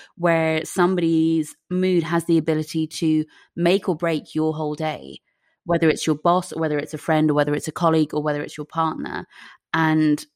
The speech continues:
that situation is so toxic for you that you are constantly on tenterhooks. Like, am I going to have a good day today,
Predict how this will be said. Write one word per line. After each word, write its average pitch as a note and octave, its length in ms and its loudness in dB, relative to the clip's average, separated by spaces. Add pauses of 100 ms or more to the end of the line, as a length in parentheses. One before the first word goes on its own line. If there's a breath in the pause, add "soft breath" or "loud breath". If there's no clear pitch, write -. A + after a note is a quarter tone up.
(380)
that F3 220 -2
situation F3+ 520 -2
is E3 220 -4 (300)
so A#3 240 -4
toxic - 480 -6
for D#3+ 200 -4
you D3+ 220 -4
that D3+ 220 -6
you E3+ 400 -2
are D3+ 480 0 (1600 soft breath)
constantly G3+ 680 2
on D3+ 180 4
tenterhooks. D3+ 880 -6 (680)
Like, D3+ 360 -2 (260)
am E3+ 200 4
I F3 180 6
going E3 300 2
to D#3+ 140 -6
have D#3 200 -4
a D#3 40 -4
good D#3 140 -2
day F3 220 0
today, F3+ 420 0